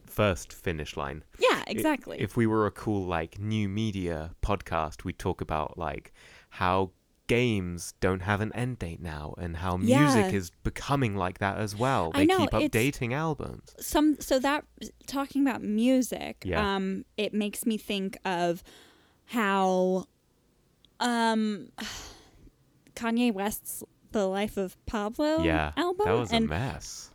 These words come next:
Speaker 2: I don't know if you're listening out there and you're familiar with this, but I remember maybe, like, last year or whenever he was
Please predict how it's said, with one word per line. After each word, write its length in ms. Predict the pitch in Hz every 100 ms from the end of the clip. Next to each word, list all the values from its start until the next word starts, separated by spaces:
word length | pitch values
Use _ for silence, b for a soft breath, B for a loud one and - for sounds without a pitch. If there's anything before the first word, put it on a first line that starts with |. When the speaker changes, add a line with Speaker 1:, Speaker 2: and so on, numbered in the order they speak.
| -
Speaker 2:
I 120 | 254
don't 120 | 349
know 340 | 339 302 277 240
if 380 | - 226 - -
you're 160 | 208
listening 320 | 214 247 214 208
out 180 | 185
there 120 | 185 190
and 80 | 185
you're 80 |
familiar 440 | 185 196 202 190 180
with 140 | 170
this, 320 | - 165 165 -
but 260 | 185 170 B B B
I 60 | 214
remember 640 | 220 226 208 190 175 180 -
maybe, 220 | 180 165
like, 160 | 165 185
last 340 | 165 175 -
year 280 | 185 170 185 - -
or 120 | 190
whenever 420 | 180 180 180 175
he 140 | 180 180
was 300 | 170 165